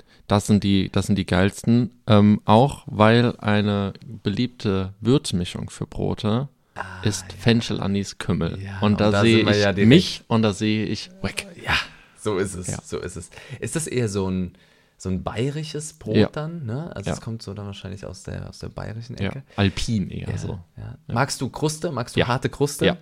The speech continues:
Speaker 2: Ja,
Speaker 1: Das
Speaker 2: soll
Speaker 1: muss
Speaker 2: schon
Speaker 1: richtig
Speaker 2: knacken.
Speaker 1: Ja, das muss
Speaker 2: Soll
Speaker 1: richtig
Speaker 2: schon, soll schon so viel Acrylamid drin sein
Speaker 1: Genau.
Speaker 2: in dieser Kruste, ne?
Speaker 1: Richtig.
Speaker 2: Mm, okay.
Speaker 1: Ja.
Speaker 2: Nee, ich find's auch manchmal geil. Ich find's so, so beim, beim Dries oder so schöne Meisterkruste
Speaker 1: Es gibt
Speaker 2: oder
Speaker 1: auch noch
Speaker 2: so.
Speaker 1: andere
Speaker 2: Es gibt natürlich
Speaker 1: Bäckereien,
Speaker 2: andere
Speaker 1: die
Speaker 2: und, und die
Speaker 1: genauso
Speaker 2: besser
Speaker 1: sind,
Speaker 2: sind.
Speaker 1: äh, die, äh, ja.
Speaker 2: Aber man geht trotzdem hin.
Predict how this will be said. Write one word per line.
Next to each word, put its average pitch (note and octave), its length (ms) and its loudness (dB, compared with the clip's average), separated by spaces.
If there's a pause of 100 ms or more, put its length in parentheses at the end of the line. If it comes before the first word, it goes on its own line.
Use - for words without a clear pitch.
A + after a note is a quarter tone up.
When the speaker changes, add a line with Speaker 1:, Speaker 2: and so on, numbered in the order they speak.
(140)
Speaker 2:
Ja, G2+ 220 -6
Speaker 1:
Das - 100 -20
Speaker 2:
soll G2+ 80 4
Speaker 1:
muss F#2+ 100 2
Speaker 2:
schon A2+ 100 0
Speaker 1:
richtig G#2+ 220 -4
Speaker 2:
knacken. - 240 0
Speaker 1:
Ja, F2+ 260 4
das F#2+ 160 -4
muss G2+ 140 4
Speaker 2:
Soll G2 40 -6 (180)
Speaker 1:
richtig - 60 2
Speaker 2:
schon, A#2+ 140 2 (460)
soll B2 140 0
schon B2+ 140 2
so C3+ 100 4
viel C3+ 140 -2
Acrylamid B2 640 4
drin B2+ 200 6
sein B2 120 10
Speaker 1:
Genau. A2+ 280 12
Speaker 2:
in C3 80 10
dieser B2 60 8
Kruste, B2+ 380 2
ne? A#2 60 6
Speaker 1:
Richtig. G2+ 480 0
Speaker 2:
Mm, F#2 880 -4
okay. G2 420 -4
Speaker 1:
Ja. F#2+ 100 -2 (160)
Speaker 2:
Nee, C3+ 100 2
ich D#3 120 -2
find's D#3 160 -2
auch - 260 -2
manchmal F#2 320 -6
geil. E2+ 320 -8
Ich - 80 -16
find's A2+ 200 -4
so, G#2 260 -2
so F#2+ 160 -6
beim, F#2+ 400 -4
beim F#2 200 -4
Dries A#2+ 320 -6
oder G2+ 140 -6
so G2 140 -8
schöne G2+ 240 -4
Meisterkruste - 760 -8
Speaker 1:
Es A2+ 100 -4
gibt A2+ 160 6
Speaker 2:
oder - 100 4
Speaker 1:
auch A#2 40 8
noch A#2+ 140 6
Speaker 2:
so. F2+ 60 0
Speaker 1:
andere A#2+ 340 4
Speaker 2:
Es A2+ 100 6
gibt A#2 160 4
natürlich A#2+ 200 6
Speaker 1:
Bäckereien, A2+ 220 8
Speaker 2:
andere A2+ 160 2
Speaker 1:
die A2+ 40 6
Speaker 2:
und, A2 80 4
und - 80 0
die - 40 8
Speaker 1:
genauso A#2 280 10
Speaker 2:
besser B2+ 340 10
Speaker 1:
sind, A#2+ 200 8
Speaker 2:
sind. C#3 140 -6
Speaker 1:
äh, A2+ 240 6
die, A2 360 2
äh, G#2 420 0
ja. F2+ 100 -2
Speaker 2:
Aber B2 120 0
man C#3+ 160 6
geht D3+ 140 4
trotzdem F#3 340 4
hin. G#2+ 240 2